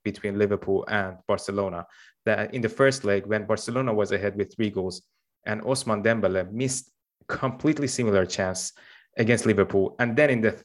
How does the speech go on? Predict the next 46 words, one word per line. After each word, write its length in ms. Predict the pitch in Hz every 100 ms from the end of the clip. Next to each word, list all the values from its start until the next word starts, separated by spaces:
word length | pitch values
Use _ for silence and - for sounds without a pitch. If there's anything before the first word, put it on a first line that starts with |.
| -
in 100 | 117
the 80 | 110
second 440 | - 127 110 95
leg, 180 | 98 92
they 100 | 104
lost 360 | 104 104 - -
with 100 | 92
four 300 | - 120 110
goals 440 | 101 98 98 - _ _ _ -
and 160 | 113
they 300 | 113 110 110 - _ _ -
were 220 | 127 -
out 160 | 143 156
of 160 | 135 -
Champions 440 | 170 175 117 92
League. 200 | 95 - -
If 240 | 214 220
they 140 | 160 143
have 220 | 127 -
qualified 520 | - 156 131 123 107
from 160 | 110 98
quarterfinal 560 | 127 120 107 120 107
to 60 | -
semifinal 600 | - 120 107 113 101 101
and 160 | 127 120
they 80 | 117
could 140 | 123
have 100 | 113
become 240 | 117 135
champion, 500 | 131 151 139 120 110
maybe 220 | 139 170 147
the 80 |
whole 240 | 135 170 160
narrative 540 | 139 143 160 127 110
about 260 | 104 101 104
Barcelona 440 | 101 - 107 107
could 120 | 110
have 160 | 107 101
been 140 | 104
changed. 420 | 101 147 120 - - _ - - _
So 140 | - 127
what 160 | 139
I'm 80 | 143
saying 340 | 135 196 170 120
is 140 | 104
that 280 | 110 107